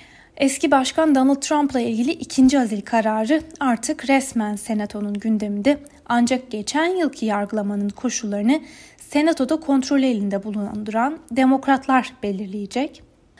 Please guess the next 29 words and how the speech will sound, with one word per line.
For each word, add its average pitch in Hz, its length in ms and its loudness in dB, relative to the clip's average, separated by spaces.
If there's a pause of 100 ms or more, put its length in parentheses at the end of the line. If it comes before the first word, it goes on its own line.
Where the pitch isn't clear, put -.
(120)
Voice 262 280 2
of 294 120 -2
America'nın 294 540 2
yorumuna 247 420 2
göre 220 260 0
son 294 500 0 (140)
durumda 214 320 -2
gelinen 214 500 -2
noktada 214 380 -4
görünen 214 580 -2
o 285 160 -2
ki, 269 280 -4 (480)
geçen 302 440 0
yıl 349 140 2
olduğu 208 400 -2
gibi 269 280 -4
bu 302 100 2
sefer 214 540 2
de 302 160 2
Trump 247 400 -2
kendisinden 233 540 2
önce 208 260 -2
yargılanan 208 640 -4
başkanların 214 640 -2 (100)
kaderini 254 560 2 (220)
paylaşacak. 202 800 -2 (400)
Yani 220 260 2
Trump 240 340 -2
hakkında 214 440 -2